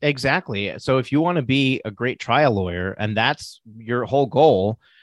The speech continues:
um, I mean, first of all, you have to decide why, why did I start a law firm in the first place? Why do I not just work for somebody and be a great trial lawyer? But assuming that you've navigated that,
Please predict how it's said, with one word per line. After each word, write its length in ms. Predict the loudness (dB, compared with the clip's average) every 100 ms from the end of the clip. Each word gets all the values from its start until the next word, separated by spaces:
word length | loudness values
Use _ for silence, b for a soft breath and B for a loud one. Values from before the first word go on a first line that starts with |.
| b
um, 600 | -2 0 0 -2 -6 -10 -6
I 80 | -2
mean, 140 | -2
first 220 | 0 -2
of 60 | 0
all, 80 | -2
you 100 | -2
have 220 | -4 -4
to 100 | -6
decide 560 | -8 -12 -6 -2 -2 -2
why, 460 | 0 2 4 0 -2
why 220 | 0 0
did 120 | 0
I 80 | -6
start 300 | -6 -6 -4
a 40 |
law 200 | -2 -2
firm 160 | -2 -8
in 80 | -10
the 60 |
first 280 | -4 -4 -4
place? 220 | -16 -16 -4
Why 140 | -2
do 100 | 0
I 80 | -2
not 280 | -4 -6 -6
just 220 | -10 -6
work 240 | -2 -2
for 100 | -6
somebody 440 | -12 -10 -8 -6 -8
and 100 | -6
be 100 | -8
a 60 |
great 220 | -6 -8 -4
trial 320 | 0 0 0
lawyer? 300 | -8 -12 -18 b b b -6
But 120 | -6
assuming 440 | -2 -2 0 2
that 160 | 2 0
you've 160 | -2
navigated 600 | -2 -2 -2 -6 -6 -6
that, 220 | -4 -4